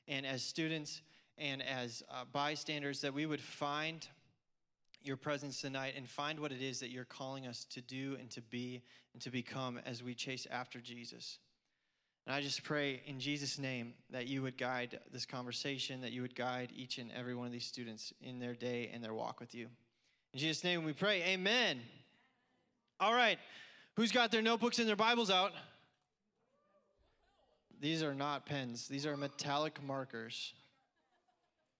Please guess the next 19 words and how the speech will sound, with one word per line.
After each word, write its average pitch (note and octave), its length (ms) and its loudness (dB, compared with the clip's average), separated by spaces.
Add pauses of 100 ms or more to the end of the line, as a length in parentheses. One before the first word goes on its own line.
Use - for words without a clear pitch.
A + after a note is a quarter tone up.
(140)
She C#3+ 200 -2
has D3 160 0
a C#3 40 -4
pen. B2 240 -4 (1500)
All G3 140 8
right, A3+ 240 10 (320)
the G3+ 140 4
title A#3 400 8
of A3 160 6
our, G3+ 280 8 (120)
our F#3+ 200 8
word G#3 380 6
today G#3 560 6
is, F3+ 480 4 (760)
"What G3+ 360 6 (140)
Are G3 180 6
You F#3+ 240 6
Hiding A3 840 4 (640)
From?" G3 760 4